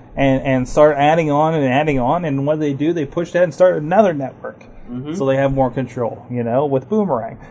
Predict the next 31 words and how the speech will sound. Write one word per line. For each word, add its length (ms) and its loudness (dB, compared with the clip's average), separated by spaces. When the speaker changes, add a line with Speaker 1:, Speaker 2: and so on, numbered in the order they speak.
Speaker 1:
M 140 -4
T 180 -6
V 160 -4
does 280 -4
the 120 -16
same 220 -6
thing. 280 -4
They 100 2
start 240 0
a 60 -2
new 180 2
music 420 0
network 340 -2
that 100 2
actually 400 0
plays 300 0
no-, 200 -2
music. 380 2
Then 160 4
it 80 4
starts 280 2
playing 300 4
old 280 4
real, 240 2
real 260 0
life 300 2
and 340 -2
road 180 4
rules 360 0
that 120 -2
are 80 0